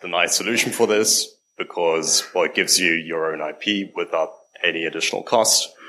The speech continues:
Um, it provides you full end-to-end encryption. So currently I can connect, for example, my, my mobile Electrum client to a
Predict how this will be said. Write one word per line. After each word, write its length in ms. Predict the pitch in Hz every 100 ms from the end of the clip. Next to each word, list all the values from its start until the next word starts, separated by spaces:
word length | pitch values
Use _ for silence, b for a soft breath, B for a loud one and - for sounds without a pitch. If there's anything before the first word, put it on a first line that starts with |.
| B B B -
Um, 580 | 87 78 76 76 76 76 -
it 100 | -
provides 380 | 92 80 82 80
you 100 | 82
full 200 | - 85
end-to-end 380 | 78 78 90 95
encryption. 640 | 92 120 110 - 110 110 - _ _ _
So 580 | - 98 95 95 95 92 - - _ _ _ _ _ -
currently 540 | 113 123 123 120 120
I 200 | - 92
can 340 | 95 107 98 98
connect, 760 | 98 92 87 - - - - -
for 140 | 87 87
example, 960 | - 87 80 - 85 80 80 76 - _ _ -
my, 640 | 82 80 80 80 80 78 78 _ _ _ -
my 80 | 90
mobile 340 | 92 90 90
Electrum 400 | 92 110 - 104
client 500 | - 87 85 82 78 - - _ _ -
to 580 | - 90 90 87 85 85 _ _ _ _ _ _ _
a 640 | 87 85 82 82 80 80